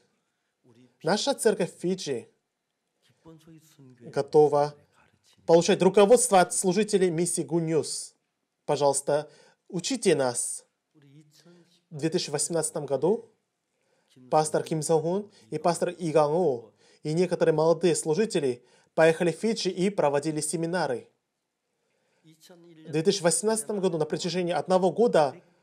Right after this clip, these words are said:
в стах церквях проводились семинары, и многие люди получили прощение грехов. Всего в Фиджи тысяча пятьсот церквей.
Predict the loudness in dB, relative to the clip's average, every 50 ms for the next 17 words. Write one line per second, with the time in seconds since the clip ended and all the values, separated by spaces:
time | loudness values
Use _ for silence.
0 | _ _ -18 -4 4 4 4 4 4 2 2 2 2 2 2 2 2 2 0 -2
1 | -2 2 2 2 0 0 -2 -2 -2 -4 -6 -10 -12 -18 _ _ _ _ _ _
2 | _ _ _ _ _ _ _ _ -4 -4 -2 -2 0 0 2 0 0 0 -2 -2
3 | -2 0 0 0 0 -2 -2 -2 -2 -2 0 2 2 2 2 0 -8 _ _ -2
4 | -2 -2 -2 -6 -4 -4 -6 -6 -8 -8 -8 -8 -6 -4 -6 -4 -4 -2 -4 -4
5 | -6 -2 -2 -2 -2 -2 -6 -14 _ _ _ _ _ _ _ _ _ _ _ _
6 | _ _ _ _ _ _ _ -20 -20 -20 -20 -20 _ _ -20 -20 -20 -20 _ _
7 | _ _ _ _ -8 -2 -2 -2 0 2 2 0 0 -2 -4 -6 -6 -4 -2 -2
8 | -2 -2 -4 -6 -16 _ _ _ _ _ _ _ _ -10 -10 -10 -10 -10 -4 -4
9 | -4 -2 -2 -4 2 2 2 2 4 0 0 0 0 -4 -2 -2 -2 -4 -6